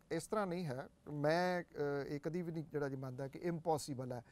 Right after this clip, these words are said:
ਚੇਂਜਸ ਜਿਹੜੀਆਂ ਜੀ ਉਹ ਆਉਂਦੀਆਂ ਨੇ, ਅ, ਇਹਦੇ ਵਿੱਚੋਂ ਵੀ ਇਉਂ ਲੱਗਦਾ ਕਿ ਕੁਛ ਬਹੁਤ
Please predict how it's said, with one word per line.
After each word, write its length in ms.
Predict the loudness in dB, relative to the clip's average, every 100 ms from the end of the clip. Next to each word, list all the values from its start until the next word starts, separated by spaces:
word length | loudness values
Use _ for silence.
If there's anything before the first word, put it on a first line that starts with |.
| -20 -20 -20 -6 4
ਚੇਂਜਸ 420 | 6 8 6 10
ਜਿਹੜੀਆਂ 360 | 10 10 6
ਜੀ 100 | 6
ਉਹ 320 | 6 6 6 6
ਆਉਂਦੀਆਂ 320 | 4 4 4
ਨੇ, 120 | 0
ਅ, 500 | -6 -20 -6 0 2 4
ਇਹਦੇ 220 | 6 6
ਵਿੱਚੋਂ 320 | 4 4 4
ਵੀ 140 | 4
ਇਉਂ 160 | 2 6
ਲੱਗਦਾ 340 | 6 6 2
ਕਿ 100 | 0
ਕੁਛ 200 | -4 -2
ਬਹੁਤ 220 | 2 2